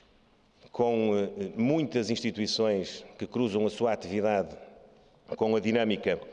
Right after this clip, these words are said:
própria deste apoio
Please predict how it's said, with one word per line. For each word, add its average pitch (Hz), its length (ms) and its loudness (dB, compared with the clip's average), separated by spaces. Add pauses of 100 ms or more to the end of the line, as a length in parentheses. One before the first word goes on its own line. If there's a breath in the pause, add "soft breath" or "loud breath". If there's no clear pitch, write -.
(280 loud breath)
própria 92 560 2 (600 loud breath)
deste 87 800 -2
apoio 123 560 2